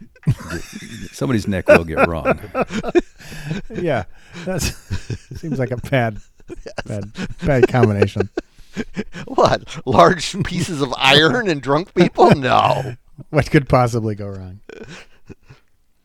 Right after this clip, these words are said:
Speaker 2: How about you, Dave? Anything good happened for you this fortnight? Or, or a thing that you observed?
Speaker 1: Well, I don't know that it's good. I mean, it's,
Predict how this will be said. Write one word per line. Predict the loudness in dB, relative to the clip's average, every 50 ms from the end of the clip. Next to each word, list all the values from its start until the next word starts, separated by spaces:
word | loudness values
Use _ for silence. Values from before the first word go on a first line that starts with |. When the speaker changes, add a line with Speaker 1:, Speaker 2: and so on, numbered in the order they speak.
| _ _ _ _ _ _ _ _ _ _ _ _ _ _ _ _ _ _ _ _ _ _ _ _ _ -20 -20 -20 _ _ -20 _ 0 4
Speaker 2:
How | 8
about | 8
you, | 8 10 10
Dave? | 8 6 6
Anything | 6 4 4 2 4
good | 6 4 6
happened | 8 6 4 4 2 -6
for | -2 2 2
you | 4
this | 4 4 0
fortnight? | 2 2 2 2 2 2 -2 -2 -4 _ -20 _ _ _ _ _ _ _ _ _ _ -20 -20 _ _ _ _ _ _ _ _ _ -4
Or, | 0 2 2 2
or | 4 2 2 2
a | 0 -2
thing | 2 4 4 4 4
that | 4
you | 2 2
observed? | 0 -2 -6 -4 -2 -2 -2 -4 -6 -8 -14 -20 -20 -20 -20 -20 _ _ _ _ _ _ _ _ _ _ -12
Speaker 1:
Well, | -8 -6 -4 -4 -2 -2 -2
I | 0
don't | 0 0
know | 0 -2
that | -2 -4 -6
it's | -8 -10 -12 -18 _ _ -12
good. | -10 -10 -8 -10 -10 -10
I | -10
mean, | -10 -8 -8 -8
it's, | -8 -8 -10 -10 -14